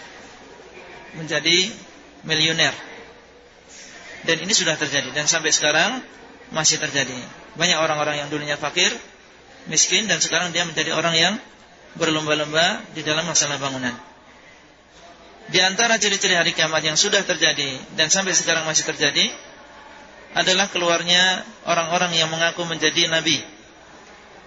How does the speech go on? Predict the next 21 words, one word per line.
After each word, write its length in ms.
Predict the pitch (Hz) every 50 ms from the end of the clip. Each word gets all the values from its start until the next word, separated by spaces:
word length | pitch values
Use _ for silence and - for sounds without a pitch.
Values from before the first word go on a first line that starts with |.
| - - - - - - - - - - - - - -
Rasulullah 400 | 156 151 147 170 185 202 202 185
sallallahu 300 | 180 180 170 165 165 160
alaihi 100 | 156 -
wasallam 220 | 165 156 139 - - -
bersabda, 420 | 151 151 160 156 143 131 160 165 180 208 208 - - - - - - - - - - - - -
"La 120 | 165 180 180
taqumu 460 | 175 170 165 165 - 185 180 175 165 156
sa'atu 580 | - - 170 170 170 175 185 180 - 196 208 226 - - - - - - - - - - - - - - - - - - - - - - -
hatta 440 | - 185 185 190 - - - 170 165 160 160
yub'atha 480 | 165 190 180 190 170 147 175 165 170 165
dajjalun 960 | 160 165 165 160 - - - 170 165 165 160 170 185 202 226 233 233 254 208 -
kadzabun 580 | - 165 - - 160 160 156 151 151 170 156 123 113 - - - - - - - - - - - - - - -
qariban 400 | 165 170 185 196 185 175 175 170
min 160 | 175 170 160
thalathin 640 | - 170 160 160 160 156 - 180 185 202 226 233 226 - - - - - -
kulluhum 400 | - 185 202 196 180 180 175 165
yaz'umu 400 | 160 160 165 160 165 170 190 202
annahu, 320 | - - 175 170 170 165 156 -
annahu 320 | - 180 180 170 170 165 180 208
Rasulullah." 500 | 185 156 147 156 151 143 135 127 127 120 - - - - - - - - - - - - - - - - - - - - -
Tidak 160 | - 160 165